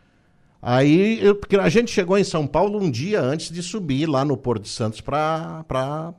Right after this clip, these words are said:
curtir o, o cruzeiro. E esse camarada aí faz parte da banda Inimigos do H P, e o que está do outro lado era um atleta do Santos que estava lesionado. Aí esse camarada pegou nós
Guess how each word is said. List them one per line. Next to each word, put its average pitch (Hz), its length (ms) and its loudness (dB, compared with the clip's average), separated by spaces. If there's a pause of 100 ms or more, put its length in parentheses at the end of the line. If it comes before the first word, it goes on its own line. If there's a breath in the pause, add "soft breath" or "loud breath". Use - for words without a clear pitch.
(120)
curtir 127 320 -2
o, 143 540 -4
o 143 60 -8
cruzeiro. 135 580 2 (840 soft breath)
E 131 380 -4
esse 160 260 0
camarada 147 460 2
aí 139 80 4
faz 127 260 -2
parte 131 320 -4
da 113 120 0
banda 107 200 0
Inimigos 101 380 -2
do 95 80 -4
H 107 200 -2
P, 156 380 -4
e 131 160 -4
o 139 60 0
que 139 140 -10
está 147 240 -2
do 135 120 -2
outro 151 380 0
lado 135 300 0
era 151 120 0
um 147 120 -2
atleta 135 440 -4
do 123 120 -6
Santos - 360 -6
que - 60 -20
estava 127 300 -4
lesionado. 131 560 -2 (600 soft breath)
Aí 120 220 0
esse 156 220 0
camarada 151 500 0
pegou 139 340 0
nós 143 560 -4